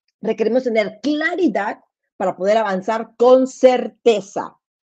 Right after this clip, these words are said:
¿sí? Para poder avanzar con certeza, exactamente. Y hazme un favor, si tú conoces a alguien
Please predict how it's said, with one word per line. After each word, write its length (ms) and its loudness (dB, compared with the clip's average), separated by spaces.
¿sí? 340 -6
Para 260 0
poder 400 -4
avanzar 340 -4
con 140 -4
certeza, 440 -4
exactamente. 800 0
Y 380 4
hazme 320 6
un 80 4
favor, 420 2
si 200 -8
tú 120 -2
conoces 380 -2
a 180 0
alguien 520 -2